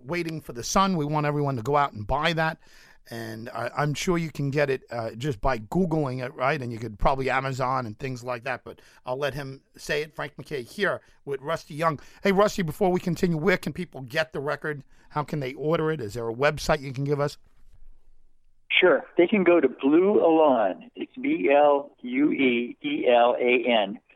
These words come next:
Speaker 2: Their, their website and pick it up. And I think if you go there, they have little extra things that they send you when you order it. And it's available in vinyl, too, a C D and vinyl. And, uh, but you can also, all the regular places,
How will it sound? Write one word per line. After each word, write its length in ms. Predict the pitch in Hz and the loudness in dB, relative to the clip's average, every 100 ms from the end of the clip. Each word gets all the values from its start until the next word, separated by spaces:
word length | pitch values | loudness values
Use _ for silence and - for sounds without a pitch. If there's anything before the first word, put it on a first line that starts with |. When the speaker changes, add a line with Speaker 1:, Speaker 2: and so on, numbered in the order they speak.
| _ _ | _ _
Speaker 2:
Their, 280 | 139 147 - | 4 4 4
their 120 | 135 139 | 2 4
website 600 | 135 160 - - 110 - | 4 2 2 0 2 2
and 140 | 120 | -2
pick 200 | - 143 | 0 0
it 80 | 113 | 4
up. 160 | 117 139 | 4 4
And 120 | 131 | 2
I 100 | 127 | 4
think 220 | 202 202 - | 2 0 -4
if 120 | - 147 | -8 -4
you 80 | |
go 180 | 135 143 - | 0 2 2
there, 280 | 160 143 139 _ _ - | 4 4 2 _ _ 0
they 100 | 151 | 4
have 160 | 147 | 4
little 440 | 131 151 139 123 127 | 4 6 6 4 2
extra 380 | 131 - - 120 | 2 0 0 -2
things 400 | - 120 110 98 - | 0 -2 -2 -8 -10
that 100 | 98 | -6
they 140 | 110 104 - | -4 -4 -2
send 240 | 113 110 | -2 -2
you 200 | 101 101 | -4 -4
when 200 | 107 110 | -2 -4
you 200 | 107 104 | -4 0
order 220 | 113 117 95 | 2 2 0
it. 80 | - | 0
And 140 | 143 | 4
it's 160 | 170 - - | 4 0 -8
available 500 | 131 135 175 208 131 120 | -2 4 6 6 4 2
in 100 | 110 | 4
vinyl, 400 | 131 156 104 98 | 4 4 2 0
too, 300 | - 117 95 - _ - _ - | 0 0 0 -8 _ -20 _ -6
a 80 | 113 - | -6 0
C 100 | 139 | 0
D 260 | 131 135 127 | 0 0 2
and 160 | 127 | 2
vinyl. 340 | 123 123 110 101 _ _ _ _ - | 2 2 2 -4 _ _ _ _ 2
And, 280 | 160 147 143 | 4 6 6
uh, 100 | 151 | 4
but 120 | 185 180 | 2 0
you 80 | 214 | 4
can 120 | 208 | 6
also, 240 | 160 156 - | 6 4 4
all 220 | 147 165 | 4 6
the 60 | 131 | 6
regular 300 | 127 113 110 | 4 4 2
places, 360 | - 107 - | 2 -2 -2